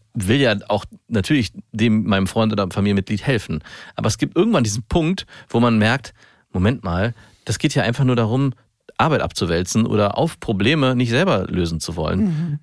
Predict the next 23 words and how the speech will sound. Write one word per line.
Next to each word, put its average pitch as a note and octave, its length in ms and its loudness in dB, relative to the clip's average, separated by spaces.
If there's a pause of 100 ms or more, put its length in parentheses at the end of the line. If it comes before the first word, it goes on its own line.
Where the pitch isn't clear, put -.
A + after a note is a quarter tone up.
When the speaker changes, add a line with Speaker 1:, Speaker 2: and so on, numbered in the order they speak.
(120)
Speaker 1:
Ich D3 160 -6
werde G#2 160 2
hier A2+ 140 2
gerade G2+ 240 -2
instrumentalisiert. A2+ 880 0
Und F#2+ 220 -4
das G2+ 160 0
herauszufinden, G2+ 880 0
ist G#2+ 100 -2
erstmal G#2 300 -2
gar F2+ 80 0
nicht F#2+ 100 -2
so - 80 -6
einfach. G2 240 -4
Dafür F#2 240 -4
brauchst G#2+ 300 -4
du - 20 -4
eine E2+ 80 -4
gewisse E2 240 -4
Zeit. - 300 -6 (360)
Und G#2+ 120 -2
ich F#2 80 -2
glaube, F#2+ 380 0